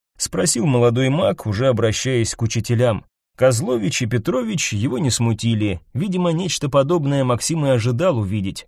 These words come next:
«Стяжатели добились своего»,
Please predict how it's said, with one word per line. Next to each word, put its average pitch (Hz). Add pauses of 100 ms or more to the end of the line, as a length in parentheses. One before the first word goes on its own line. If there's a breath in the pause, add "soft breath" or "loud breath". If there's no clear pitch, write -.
(380)
«Стяжатели 117
добились 104
своего», 98